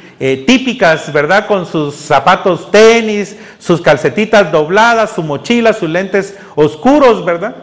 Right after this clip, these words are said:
Y cuando llegamos con ella a la región de las, de, de las hermanas quechís,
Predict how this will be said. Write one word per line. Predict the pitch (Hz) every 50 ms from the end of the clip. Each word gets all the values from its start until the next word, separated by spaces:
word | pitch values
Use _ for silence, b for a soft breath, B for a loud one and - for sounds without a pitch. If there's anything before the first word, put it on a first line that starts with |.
| - B B B B B B B B
Y | B 233 202 - -
cuando | - 202 196 190 196 185 165 196
llegamos | 190 160 180 170 165 214 269 294 262 196 175 180 - -
con | - - 165 160 175
ella | 202 214 208 190 165 156 147 127 -
a | 151 156
la | 156 156 147
región | 151 151 143 - 233 247 262 262 240
de | 226 208
las, | 180 160 147 139 - - - 131
de, | 135 131 127 117
de | 135 131 139 135
las | 135 151 - -
hermanas | 139 139 151 175 202 226 247 247
quechís, | - - 247 240 - - 190 175 180 170 - -